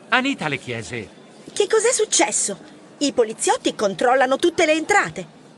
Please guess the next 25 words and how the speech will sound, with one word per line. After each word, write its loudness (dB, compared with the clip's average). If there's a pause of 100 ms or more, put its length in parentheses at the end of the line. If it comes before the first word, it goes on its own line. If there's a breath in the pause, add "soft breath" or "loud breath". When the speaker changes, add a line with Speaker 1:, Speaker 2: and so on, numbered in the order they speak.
(280)
Speaker 2:
Ci 2
ho 4
messo 2
mezz'ora 2
per -6
superare 4
i 2
controlli. 2 (320)
Hanno 2
rubato -4
il 0
parasole. -6 (400)
Uno 2
dei 0
problemi 0
più -4
grossi -2
che 0
ho 2
mai -4
dovuto -2
risolvere. -4 (800)
Speaker 1:
A 2
quelle -2
parole -2